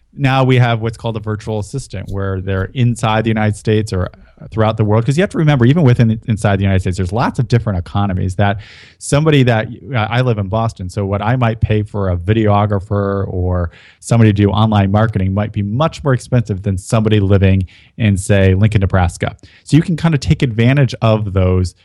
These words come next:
uh, differences, because then that person in Lincoln, Nebraska actually might be making more money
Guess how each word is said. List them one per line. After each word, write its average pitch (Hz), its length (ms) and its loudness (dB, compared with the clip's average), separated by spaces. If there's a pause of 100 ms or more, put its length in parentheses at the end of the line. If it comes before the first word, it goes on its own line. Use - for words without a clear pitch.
(300)
uh, 95 260 2 (300)
differences, 117 800 -2
because 107 340 -4
then 110 320 -2 (240)
that 123 220 -2
person 135 280 -4
in 110 80 -4
Lincoln, 107 160 -6
Nebraska 107 420 -4
actually 113 280 -4
might 110 240 -2
be 113 100 -2
making 104 480 -4
more 170 300 2
money 92 360 -2